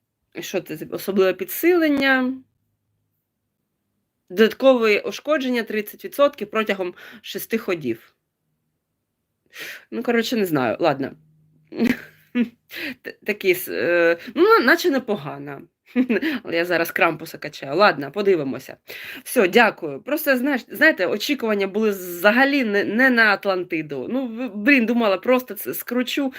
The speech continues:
розвантажу, типу, там. Ну, я не, з-, не маю таких забобонів, що, типу, роз-, ну, це так,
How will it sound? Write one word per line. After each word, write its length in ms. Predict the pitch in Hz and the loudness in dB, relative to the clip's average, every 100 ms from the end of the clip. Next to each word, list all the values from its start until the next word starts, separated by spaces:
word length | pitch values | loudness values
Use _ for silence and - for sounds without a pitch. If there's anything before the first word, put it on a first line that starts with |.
| 254 | -6
розвантажу, 720 | 185 214 202 208 - 139 147 147 | 0 2 2 2 2 -2 -4 -10
типу, 360 | 147 135 - | -12 -12 -16
там. 240 | - - - | -16 -14 -6
Ну, 120 | 220 | 0
я 180 | 185 165 | 0 0
не, 380 | 160 147 - - - - _ _ _ _ - - - | -2 -2 -6 -12 -18 -20 _ _ _ _ -16 -14 -10
з-, 200 | 165 139 | -8 -2
не 140 | 165 175 | 0 2
маю 220 | 254 285 | 4 2
таких 220 | 165 180 | -2 -4
забобонів, 540 | 190 185 202 170 160 151 | -2 -2 2 4 4 0
що, 140 | 160 | -8
типу, 220 | 160 156 | -8 -4
роз-, 160 | 165 165 | -4 -2
ну, 160 | 466 | -4
це 180 | - 220 | -2 -4
так, 160 | 151 | -2